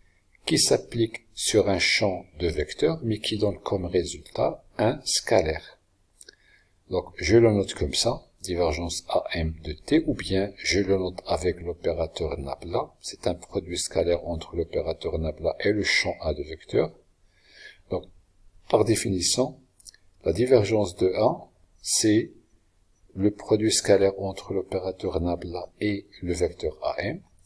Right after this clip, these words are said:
On l'écrit comme ça. Donc ça, c'est l'opérateur Nabla, en coordonnées cartésiennes, produit scalaire, avec notre vecteur A M T qui est exprimé également en coordonnées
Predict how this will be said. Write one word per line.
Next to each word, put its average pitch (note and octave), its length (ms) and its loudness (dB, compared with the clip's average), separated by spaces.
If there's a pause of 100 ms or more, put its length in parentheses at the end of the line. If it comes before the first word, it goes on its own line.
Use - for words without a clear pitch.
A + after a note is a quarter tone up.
(640)
On G#2+ 120 6
l'écrit F#2 340 0
comme - 200 -12
ça. - 300 -2 (840)
Donc - 160 -2
ça, C3 160 8
c'est A#2 140 2
l'opérateur G2 640 2
Nabla, D#2 460 -4 (760)
en F#2 120 -4
coordonnées F2 480 2
cartésiennes, F2 760 -4 (1160)
produit A2+ 320 6
scalaire, - 640 -4 (560)
avec G#2+ 540 4
notre G2+ 360 -2
vecteur F2 520 0
A - 140 0
M F2+ 160 -6
T - 120 -4
qui - 120 -8
est - 160 -8
exprimé - 540 -4
également F2 480 -2
en - 60 -4
coordonnées E2+ 540 -2